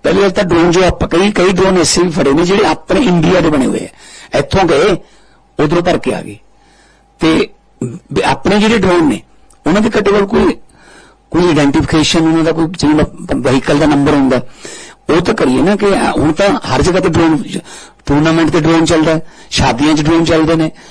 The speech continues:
ਪੋਲੀਟੀਕਲ ਰੈਲੀਆਂ 'ਚ ਡਰੋਨ ਚੱਲਦੇ ਨੇ, ਹੈ ਨਾ?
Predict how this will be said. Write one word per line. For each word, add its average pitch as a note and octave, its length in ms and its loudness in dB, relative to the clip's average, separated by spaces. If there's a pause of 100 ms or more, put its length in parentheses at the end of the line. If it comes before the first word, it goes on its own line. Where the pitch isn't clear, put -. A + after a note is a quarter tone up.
(180)
ਪੋਲੀਟੀਕਲ D3+ 260 0
ਰੈਲੀਆਂ C#3+ 360 2
'ਚ D3 60 0
ਡਰੋਨ D#3 300 2
ਚੱਲਦੇ D#3+ 320 2
ਨੇ, D#3+ 160 0 (640)
ਹੈ D3 60 0
ਨਾ? C#4 140 0